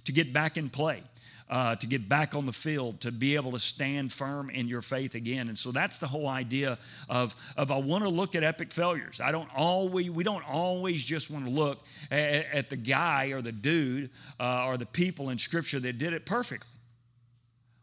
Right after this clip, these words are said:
We wanna be able to look at those ideas and spaces and areas where someone failed and then they recovered. Someone, someone, someone,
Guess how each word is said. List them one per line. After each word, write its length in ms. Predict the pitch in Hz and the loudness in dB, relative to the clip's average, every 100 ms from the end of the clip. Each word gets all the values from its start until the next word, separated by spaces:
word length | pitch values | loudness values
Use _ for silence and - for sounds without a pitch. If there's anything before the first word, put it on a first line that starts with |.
| - | 0
We 140 | 139 | 4
wanna 220 | 214 196 156 | 4 2 0
be 180 | 156 | 0
able 240 | 151 147 131 | 0 0 -2
to 200 | - 143 | -2 -2
look 360 | 120 143 202 170 | 0 0 0 -2
at 140 | - | -4
those 260 | 143 131 123 | -4 -2 0
ideas 540 | 123 113 139 165 113 | -2 -2 -4 -4 -4
and 100 | 113 | -4
spaces 560 | - 143 151 135 131 104 | -4 -4 -2 -2 -4 -6
and 140 | 117 | -4
areas 360 | 131 139 127 101 | -4 -2 -4 -4
where 100 | 113 | -4
someone 360 | - 175 147 | -4 -4 -6
failed 440 | 104 143 143 127 113 | -6 -2 -2 -2 -4
and 120 | 113 | -6
then 120 | 113 | -6
they 100 | 113 | -6
recovered. 500 | 110 107 110 104 - - - _ _ _ _ - _ | -8 -8 -8 -8 -12 -20 -20 _ _ _ _ -20 _
Someone, 420 | - 147 147 131 - 156 | -2 0 2 0 -4 -8
someone, 460 | - 151 143 131 127 | -2 0 2 0 -4
someone, 500 | 117 - 139 139 131 | -4 -2 -2 -4 -6